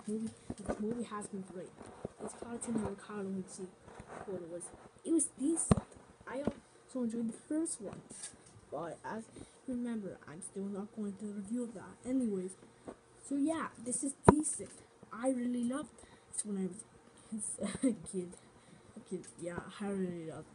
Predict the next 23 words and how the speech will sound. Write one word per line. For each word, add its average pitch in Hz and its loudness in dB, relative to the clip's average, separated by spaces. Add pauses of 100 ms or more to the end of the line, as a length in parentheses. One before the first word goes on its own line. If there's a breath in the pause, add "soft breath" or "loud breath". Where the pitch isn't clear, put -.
this 160 -10
when 131 -10
I - -10
was - -10
a - -4
kid. 196 -6 (540 loud breath)
Anyways, 220 2 (520 loud breath)
see - -6
you 254 0
next 254 -6
time, 202 -2 (200)
and 208 -6
this, 226 12 (680)
and, 226 0 (760)
and 220 -4 (100)
maybe 240 4
you 277 2
should 254 0
probably 214 -6 (440)
read, 202 -6 (2000)
read 220 -4 (200)
words 190 -6
that 226 -8